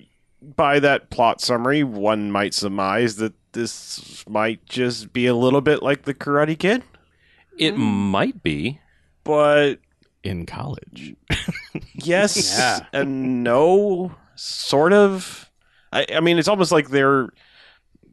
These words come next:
Speaker 1: whatever. I mean, we're gonna talk about it scene by scene, but just kind of as, like, an overarching thing,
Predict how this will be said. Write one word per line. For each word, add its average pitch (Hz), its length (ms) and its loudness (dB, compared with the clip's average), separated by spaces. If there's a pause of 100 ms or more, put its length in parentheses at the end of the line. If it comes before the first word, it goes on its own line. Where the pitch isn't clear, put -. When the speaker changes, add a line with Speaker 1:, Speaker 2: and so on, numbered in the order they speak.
(240)
Speaker 1:
whatever. 110 400 0
I 131 40 0
mean, 147 120 4
we're 156 80 4
gonna 165 140 4
talk 156 200 0
about 123 180 2
it 101 60 0
scene 135 300 -2
by 101 120 0
scene, 92 320 -2
but 95 100 -4
just 104 120 -8
kind 131 120 0
of 107 100 0
as, 104 180 0
like, 101 100 0
an 82 60 -4
overarching 98 540 -2
thing, 85 220 -4